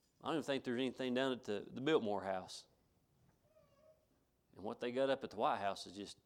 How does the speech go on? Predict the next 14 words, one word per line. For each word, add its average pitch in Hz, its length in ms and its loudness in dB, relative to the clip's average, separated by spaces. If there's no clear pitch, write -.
ugly. 95 380 -2
But 127 180 -4
you 160 80 0
got 156 240 4
this 117 180 -4
gorgeous, 117 680 -2
beautiful 131 480 -6
gate. 95 360 -6
And 101 100 -6
then 104 120 -4
you 107 120 -6
got 110 260 0
this 101 380 -4
filthy, 117 500 -2